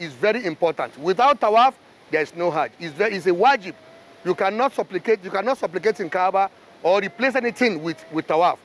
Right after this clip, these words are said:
Tawaf will Hajj, tawaf will Fada is compulsory. So may Allah accept our ibadah.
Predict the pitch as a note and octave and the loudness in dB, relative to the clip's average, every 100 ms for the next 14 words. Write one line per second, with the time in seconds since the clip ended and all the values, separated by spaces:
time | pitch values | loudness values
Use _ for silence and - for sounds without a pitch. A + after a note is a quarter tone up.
0 | _ - E3+ A3 A#3 A3 G3 B3 C#4 - | _ -6 2 2 0 -4 2 2 2 -2
1 | - - - F#3 B3+ A3 F3 G#3+ A#3 A#3+ | -20 -12 0 4 4 0 -4 0 2 2
2 | A#3+ - - G3 - G3+ F3 G#3 G3+ D#3 | 0 -2 -8 -6 -2 0 0 0 -2 -2
3 | B2+ _ - - - - - - - D#3+ | -14 _ -20 -20 -20 -20 -20 -16 -4 0
4 | D#3+ F3 G3+ E3+ F3+ E3 C#3 C3 C#3+ C3 | 0 0 -2 -2 -2 0 0 0 -2 -2